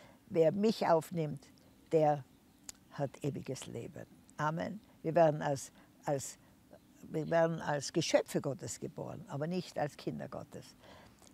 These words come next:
Kinder werden wir erst, wenn wir Jesus Christus unser Leben, in unser Leben aufnehmen und mit ihm leben.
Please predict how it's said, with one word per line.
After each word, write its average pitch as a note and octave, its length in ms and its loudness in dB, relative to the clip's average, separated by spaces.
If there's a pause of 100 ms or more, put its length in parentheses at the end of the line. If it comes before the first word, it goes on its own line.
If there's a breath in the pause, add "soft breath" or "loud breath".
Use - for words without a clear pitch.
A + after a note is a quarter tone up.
(140)
Kinder A3 420 2
werden E3 300 6
wir D3 120 2
erst, - 360 0
wenn D3 160 0
wir C#3 100 0
Jesus C#3 380 -4
Christus C#3 420 -8
unser B2 260 -6
Leben, B2+ 500 -4 (460 loud breath)
in D3+ 120 0
unser D#3+ 200 6
Leben F3+ 240 6
aufnehmen D#3 720 4
und E3+ 380 0 (280 loud breath)
mit D#3+ 240 0
ihm D#3 180 6
leben. B2+ 480 0